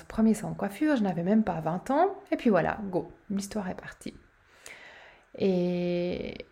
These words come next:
je me suis vite aperçue que, hum, la coiffure, oui, mais j'avais envie d'être en totale cohérence avec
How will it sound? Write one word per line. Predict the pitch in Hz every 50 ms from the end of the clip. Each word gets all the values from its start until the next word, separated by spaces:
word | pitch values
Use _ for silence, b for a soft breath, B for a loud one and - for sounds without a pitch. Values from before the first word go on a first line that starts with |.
| _ _ _ _ _ _ _ _ -
je | 202 185 190 202 214
me | 214 226
suis | 220 - - - 220 220
vite | 208 226 285 294 -
aperçue | 277 226 - 196 180 185 - - - - - - 185 170 185 240 277 277 277
que, | - - 190 185 185 180
hum, | 175 175 175 180 180 175 175 170 170 175 175 175 175 - _ _ _ _ _ _ _ _ _ _ _ _ _ _ _ _ - - -
la | 208 208 214
coiffure, | 214 220 208 202 208 - - 277 285 269 -
oui, | 196 185 185 190 240 311 311 - - _ _ _ _ _ _ _ _ _ _ -
mais | 214 214 214 233 240
j'avais | 233 220 185 196
envie | 196 196 190 226
d'être | 226 240 226 233 - - - - - -
en | - 202 196 190 190 190
totale | 196 196 220 214 - 220 214 214
cohérence | - - 202 196 202 196 196 202 220 226 226 -
avec | 196 185 190 - - - - - -